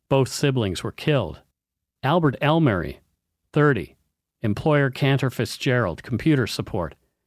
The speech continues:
He was a religious man who met his wife Irene on a trip to the Middle East.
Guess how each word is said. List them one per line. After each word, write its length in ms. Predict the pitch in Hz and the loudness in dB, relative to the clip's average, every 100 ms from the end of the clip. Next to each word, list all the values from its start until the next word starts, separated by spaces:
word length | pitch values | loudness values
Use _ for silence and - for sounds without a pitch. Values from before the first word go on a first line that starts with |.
| _ | _
He 140 | - 165 | 2 2
was 160 | 180 | 4
a 80 | 160 | 4
religious 480 | 147 143 165 156 - | 4 4 2 2 2
man 280 | 117 101 98 | 2 2 2
who 100 | 123 | 2
met 220 | 123 139 | 2 0
his 140 | 151 | -2
wife 240 | 123 110 104 | 0 -2 -2
Irene 640 | - 135 131 139 147 85 - _ _ | -2 0 4 4 4 2 -4 _ _
on 120 | 131 127 | 0 0
a 60 | |
trip 280 | - 156 - | 0 -2 -2
to 80 | 117 | -2
the 80 | 101 | -2
Middle 300 | 104 95 127 | -2 0 0
East. 340 | 92 - | -2 -6